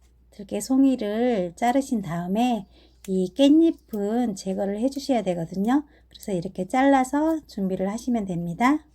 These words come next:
자, 이렇게 다듬은 들깨 송이는 깨끗이 씻은 다음에 물기를 제거하기 위해서 잠시 소쿠리에 받쳐두겠습니다. 그리고 이제 튀김 옷을 만들기 위해서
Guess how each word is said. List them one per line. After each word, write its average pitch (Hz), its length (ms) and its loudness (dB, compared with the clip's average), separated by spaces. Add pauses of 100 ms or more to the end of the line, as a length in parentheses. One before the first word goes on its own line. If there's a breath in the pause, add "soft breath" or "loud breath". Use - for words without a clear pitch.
(800)
자, - 180 -4
이렇게 269 600 2
다듬은 220 680 0
들깨 196 320 -6
송이는 240 840 0 (380 soft breath)
깨끗이 277 500 0
씻은 277 380 0
다음에 196 640 0
물기를 202 500 -2
제거하기 196 600 -2
위해서 247 480 0 (240 loud breath)
잠시 190 480 -4
소쿠리에 262 680 2
받쳐두겠습니다. 196 1300 -4 (1800)
그리고 196 300 -4
이제 196 560 -2
튀김 277 400 0
옷을 190 320 0
만들기 185 580 -2
위해서 180 580 -2